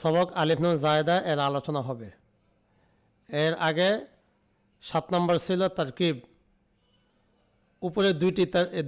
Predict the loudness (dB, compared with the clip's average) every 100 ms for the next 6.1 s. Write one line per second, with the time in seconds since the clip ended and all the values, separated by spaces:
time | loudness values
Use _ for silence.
0 | 0 0 2 2 0 -4 -20 _ _ -4
1 | 0 2 2 -2 -2 0 2 4 4 0
2 | -10 _ _ _ _ _ -4 -4 0 -2
3 | 0 0 2 2 2 0 -2 -2 -2 0
4 | 0 0 0 -4 -2 -4 -4 -4 -2 -4
5 | -4 -6 _ _ _ _ _ _ -2 0
6 | 0